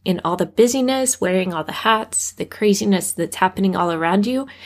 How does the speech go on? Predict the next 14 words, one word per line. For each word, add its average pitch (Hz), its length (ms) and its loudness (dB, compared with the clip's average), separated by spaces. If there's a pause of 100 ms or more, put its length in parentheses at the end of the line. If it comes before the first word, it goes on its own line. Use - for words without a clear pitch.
(480)
Maybe 202 260 4
you 240 140 6
just - 480 -2
need 185 180 0
to 196 80 0
stop 165 320 -4
and 170 220 -6
ask 170 320 -8
the 185 160 2
obvious. - 720 -8 (140)
Maybe 190 240 2
that 226 240 0
question 208 460 0
is, 190 340 0